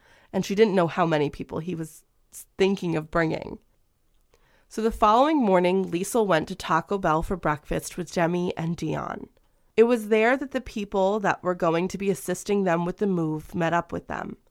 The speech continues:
This was the first time that Liesel met Dion's friends,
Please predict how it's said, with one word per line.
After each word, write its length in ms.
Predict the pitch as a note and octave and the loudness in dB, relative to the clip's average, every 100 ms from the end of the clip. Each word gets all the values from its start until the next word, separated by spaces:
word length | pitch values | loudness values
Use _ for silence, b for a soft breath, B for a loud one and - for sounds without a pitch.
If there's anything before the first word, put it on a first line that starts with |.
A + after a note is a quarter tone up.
| _ - | _ 2
This 280 | A3+ C4 | 2 2
was 140 | D4 C#4+ | -4 -6
the 100 | D#4 | -2
first 340 | A3 A3 - | 0 -2 -4
time 280 | - F#3+ F#3 | -2 0 0
that 140 | F#3+ - | -2 -4
Liesel 380 | F3+ - G#3 | -6 -4 -2
met 340 | F3+ D3+ - - | 0 0 -4 -8
Dion's 500 | D#3+ D3 C#3+ D3 - | -4 -2 -4 -4 -4
friends, 640 | G3+ F#3+ - G#3 - - | -2 -4 -6 -12 -18 -20